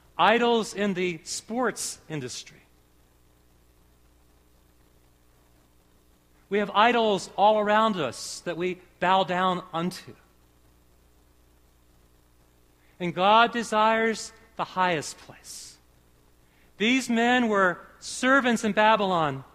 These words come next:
but they were servants of the Most High God. And when the question was put before them, "Will you bow down to me?" they said, "Absolutely not.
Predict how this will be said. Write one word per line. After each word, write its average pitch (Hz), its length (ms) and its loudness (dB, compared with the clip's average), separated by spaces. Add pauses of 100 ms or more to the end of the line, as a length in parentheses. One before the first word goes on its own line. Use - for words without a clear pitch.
(400)
but 202 160 -2
they 220 120 4
were 214 160 2
servants 247 720 2
of 214 200 0
the 196 80 0
Most 202 300 2
High 160 220 2
God. 127 300 -6 (1400)
And 208 100 0
when 226 120 4
the 226 60 2
question 269 520 4
was 262 140 4
put 262 200 2
before 240 420 0
them, 131 200 -6 (680)
"Will 214 140 2
you 220 200 0
bow 226 360 6
down 220 460 2
to 202 160 -6
me?" 185 320 0
they 185 160 -2
said, 196 380 -2 (320)
"Absolutely 156 680 0
not. 104 240 -16